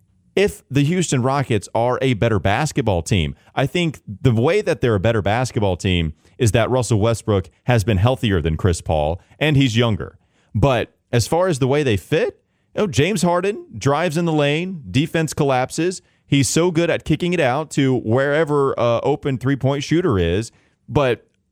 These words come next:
I'll tell you this, I think a lot of people would tell you this, James Harden, you would rather him be kicking out to Chris Paul to shoot that open three than Russell Westbrook, who was the worst volume shooter ever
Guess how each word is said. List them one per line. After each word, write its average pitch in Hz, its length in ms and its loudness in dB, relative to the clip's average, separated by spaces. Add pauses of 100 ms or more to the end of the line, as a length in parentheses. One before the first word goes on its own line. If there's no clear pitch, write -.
I'll 160 120 0
tell 220 160 0
you 190 80 2
this, 190 460 -2 (580)
I 127 80 0
think 190 180 0
a 107 60 2
lot 208 180 2
of 392 60 -4
people 143 240 0
would 110 140 2
tell 113 140 2
you 92 120 2
this, 85 360 -2 (540)
James 180 240 2
Harden, 180 560 0 (160)
you 156 160 0
would 143 120 2
rather 180 280 0
him 165 220 0
be 147 100 0
kicking 147 380 -2
out 135 160 -2
to 131 100 0
Chris 160 260 -2
Paul 180 320 -2
to 139 60 -2
shoot 123 240 -2
that 117 220 0
open 117 280 0
three 98 480 0 (360)
than 139 240 2
Russell 151 320 0
Westbrook, 147 480 -2 (220)
who 160 100 2
was 147 300 0
the 143 120 0
worst 147 360 -2
volume 143 360 0
shooter 127 460 0
ever 120 400 0